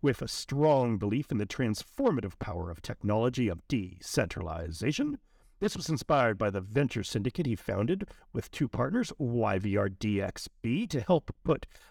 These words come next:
a global spotlight on Vancouver's tech startups. Taufiq is a senior fellow in the International Security Program at New America and a fellow at the Mohammed bin Rashid School of Government. He's previously worked with McKinsey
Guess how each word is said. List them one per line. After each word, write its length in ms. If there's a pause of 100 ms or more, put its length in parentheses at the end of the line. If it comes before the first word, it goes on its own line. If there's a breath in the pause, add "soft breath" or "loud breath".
a 100
global 560
spotlight 500
on 160
Vancouver's 520
tech 240
startups. 640 (260)
Taufiq 320
is 100
a 60
senior 400
fellow 320
in 80
the 140
International 760
Security 380
Program 440
at 120
New 180
America 420
and 140
a 120 (200 loud breath)
fellow 300
at 100
the 60
Mohammed 640
bin 240
Rashid 520
School 320
of 120
Government. 420 (340)
He's 140
previously 480
worked 200
with 120
McKinsey 480